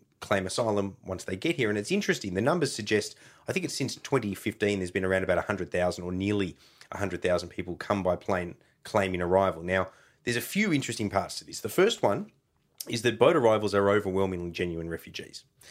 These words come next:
Uh, but for whatever reason, Australians, you know, don't agree with me, for a start, 'cause I'm a bleeding heart on this stuff,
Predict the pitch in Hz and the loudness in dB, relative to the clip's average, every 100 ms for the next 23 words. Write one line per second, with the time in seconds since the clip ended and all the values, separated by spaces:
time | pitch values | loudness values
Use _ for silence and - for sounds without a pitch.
0 | - - 101 90 95 - 98 113 98 90 | -20 -10 -6 -4 -4 -4 2 2 2 0
1 | 87 87 85 82 87 87 85 - - - | -2 -4 -6 -4 -2 -2 -6 -10 -14 -20
2 | _ - 92 85 - - 92 87 90 87 | _ -16 -14 -12 -10 -4 -4 -2 -2 -2
3 | 82 - - 98 107 156 - - - - | -4 -10 -4 0 0 -2 -8 -14 -10 -6
4 | - 95 - - 87 82 - 82 82 85 | -2 -2 -4 -8 -12 -8 -6 -6 -8 -10
5 | 85 85 - 95 95 | -8 -10 -8 -8 -8